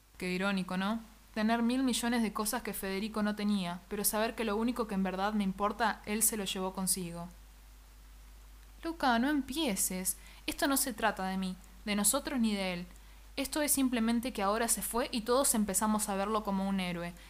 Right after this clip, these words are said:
y un modelo a seguir. No, lo quiero y muchísimo,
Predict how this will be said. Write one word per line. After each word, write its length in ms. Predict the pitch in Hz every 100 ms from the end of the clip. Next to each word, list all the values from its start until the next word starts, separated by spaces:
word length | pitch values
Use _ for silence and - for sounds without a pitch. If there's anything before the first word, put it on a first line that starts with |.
| -
y 100 | 226
un 100 | 220
modelo 320 | 226 208 202
a 60 | 196
seguir. 440 | - 180 175 175 - -
No, 420 | 214 240 302 220 - - - - - -
lo 160 | 240 240
quiero 280 | 247 320 330
y 20 |
muchísimo, 640 | 240 220 240 220 202 190